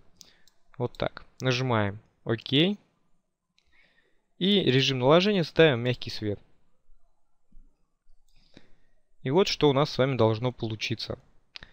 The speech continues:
Давайте объединим все наши слои в отдельную группу. Нажимаем Ctrl-G. И все наши слои оказываются в группе, да? Так, смотрим результат, который у нас был в начале урока.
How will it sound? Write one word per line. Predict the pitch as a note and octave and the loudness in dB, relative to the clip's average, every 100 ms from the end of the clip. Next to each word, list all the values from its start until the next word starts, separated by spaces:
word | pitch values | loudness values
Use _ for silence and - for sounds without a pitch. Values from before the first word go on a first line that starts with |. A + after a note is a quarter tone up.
| - - _ - | -20 -20 _ 2
Давайте | C3 C#3+ A#2+ A#2 | 6 8 6 4
объединим | B2 B2+ A#2+ | 2 -2 -4
все | G#2+ B2 | -2 -2
наши | A#2 G#2+ A#2 | 0 2 0
слои | - A#2+ A2+ | 2 2 4
в | A2 | 2
отдельную | A2+ A#2 G#2 G#2 | 2 0 0 -6
группу. | - G#2+ - G#3+ A#3 - _ B2 | -6 -8 -6 -6 -6 -12 _ -8
Нажимаем | A#2 A#2 A#2 G2+ | -4 -2 -2 -2
Ctrl-G. | G2+ - G#2+ G#2+ B2+ D#3+ A3 A#3 _ _ _ _ _ - _ _ | -4 -8 -6 -4 2 2 2 0 _ _ _ _ _ -20 _ _
И | E3+ F#3 F#3+ B2+ | -2 2 0 -2
все | - C3+ | -2 -2
наши | B2 A2+ - | 0 -2 -2
слои | - D3+ F3 | 0 4 6
оказываются | B2 - C#3 B2+ A#2+ A2 A2+ | 4 4 0 0 -4 -6 -10
в | A2 | -6
группе, | A2+ G#2 - | -4 -4 -4
да? | B2 E3 F#3 _ _ _ - - _ _ _ _ _ _ _ - | -2 -2 -4 _ _ _ -20 -20 _ _ _ _ _ _ _ 2
Так, | A2+ - | 2 2
смотрим | - C3+ B2 - G#2+ | -6 -4 -4 -4 -10
результат, | A2 A#2 A#2 - | -10 -4 -2 0
который | A#2 - A2 | -2 -2 -4
у | G#2+ | -2
нас | G#2 | -4
был | G#2+ | -4
в | G#2 | -6
начале | G#2 G2 G#2 A2+ | -6 -6 -4 -2
урока. | D#3+ F#3 G3 F#3+ | -2 -2 -4 -4